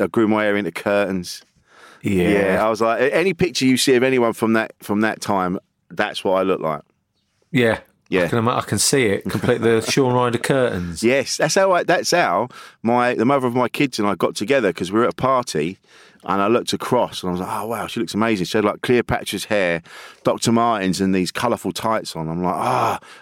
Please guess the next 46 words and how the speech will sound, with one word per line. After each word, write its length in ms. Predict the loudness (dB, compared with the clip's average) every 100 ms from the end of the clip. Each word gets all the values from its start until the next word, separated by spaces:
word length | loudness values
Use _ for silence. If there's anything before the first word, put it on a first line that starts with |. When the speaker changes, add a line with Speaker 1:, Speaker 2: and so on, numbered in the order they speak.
| -4
Speaker 1:
I'd 80 |
never 180 | 0 2
seen 220 | 2 2
a 40 | 2
girl 180 | 2 0
like 100 | 0
that 100 | -4
before." 300 | -4 -4 -2
She 120 | -2
was 160 | -2
really 360 | 0 2 2 2
cool. 240 | 0 -2 -4 -18
So 100 | -4
that's 80 | -2
the 60 | 2
sort 180 | 2 2
of 60 |
girl 160 | 2 2
you 80 | 2
see 240 | 2 0
at, 100 | 0 -2
you 100 | -4
see 180 | 0 2
'em 120 | 2
at, 80 | 0 -4
at 280 | -2 -2 -2
gigs. 500 | 0 0 0 -8 -8 _ _ _ _
Speaker 2:
Yeah. 400 | 0 2 4 0 -4 _
Speaker 1:
And 140 | -6 -2
they're 120 | 2
always 360 | 4 4 2
with 320 | 2 2 0 -4
other 240 | -4 -2
fellas 480 | -4 0 2 2 0
and, 180 | -6 -4
like, 200 | -6 -2
cool 260 | 2 4
looking 280 | 4 2 -4
fellas. 480 | -4 -2 -2 -6 -14 _ _ _ -20 -18
I'd 120 | -6 0
never 160 | 0
seen 320 | 2 2 2
someone 320 | 0 0 0 2
like 140 | 0
that 60 | -2
at 260 | -2 -4